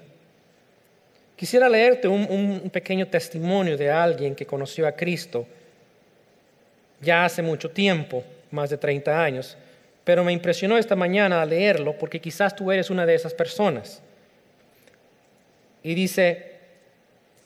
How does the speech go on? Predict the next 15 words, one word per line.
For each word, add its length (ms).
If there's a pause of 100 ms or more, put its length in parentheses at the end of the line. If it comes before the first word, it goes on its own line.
(640)
que 160
ella, 420
"Me 140
casé", 300
dice, 240
y 60
fui 220
a 60
México 520
porque 300
mi 80
esposo 500
estaba 480
trabajando 760 (380)
allá. 420